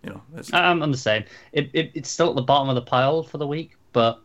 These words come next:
Speaker 2: that bottom is a lot closer than it used to be.
Speaker 1: Yeah, yeah. The gap between, you know, second last place and last place is not as, uh,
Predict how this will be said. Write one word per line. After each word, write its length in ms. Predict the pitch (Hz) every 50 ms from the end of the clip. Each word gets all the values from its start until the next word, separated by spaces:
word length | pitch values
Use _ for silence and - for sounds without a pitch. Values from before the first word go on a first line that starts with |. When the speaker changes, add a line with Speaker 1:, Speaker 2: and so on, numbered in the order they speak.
| _ _ _ _ _ _ _ _ -
Speaker 2:
that 240 | 123 123 120 120
bottom 280 | - 131 135 131 127 120
is 80 | 117 110
a 60 | 110
lot 280 | 104 110 113 113 - -
closer 440 | - - 123 117 113 - - 123 113
than 140 | 110 110 113
it 60 | 113
used 220 | 113 107 104 - -
to 60 | 113
be. 160 | 95 95 - - _ _ _ _ _ _ - -
Speaker 1:
Yeah, 240 | 120 120 110 104
yeah. 260 | 101 101 101 98 98 - _ _ _ _ _ _ _ -
The 80 | 131
gap 340 | 120 131 127 127 127 123 -
between, 500 | - 117 - - 120 113 113 113 113 110
you 80 | 110 110
know, 240 | 110 107 104 101 - - - - _ _ -
second 420 | - - 123 113 - - 117 110
last 240 | 113 110 107 - -
place 240 | - 117 107 - -
and 100 | 104 104
last 240 | 104 104 104 - -
place 260 | 117 110 107 - -
is 100 | 104 101
not 160 | 107 104 92
as, 160 | 98 101 98 101
uh, 240 | 101 101 101 98